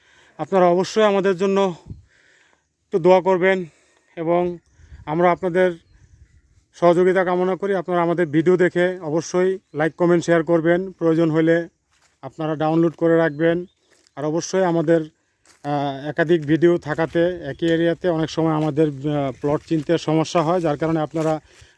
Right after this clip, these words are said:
জমি পছন্দ হলে আপনারা ডাউনলোড করে রেখে দিবেন। প্রয়োজনে আমাদের WhatsApp-এ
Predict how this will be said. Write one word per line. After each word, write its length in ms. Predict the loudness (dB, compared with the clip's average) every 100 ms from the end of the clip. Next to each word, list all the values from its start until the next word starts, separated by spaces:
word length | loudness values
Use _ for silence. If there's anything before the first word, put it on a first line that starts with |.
| -14
জমি 280 | 0 2 4 2 -2
পছন্দ 320 | -4 -2 0
হলে 240 | 2 2 0
আপনারা 280 | -4 -6
ডাউনলোড 400 | -4 -2 0 -2 -2
করে 200 | 0 2
রেখে 200 | 2 0
দিবেন। 220 | -2 -2 0
প্রয়োজনে 300 | 0 2 0
আমাদের 260 | 0 -2 -2
WhatsApp-এ 340 | -4 -4 -4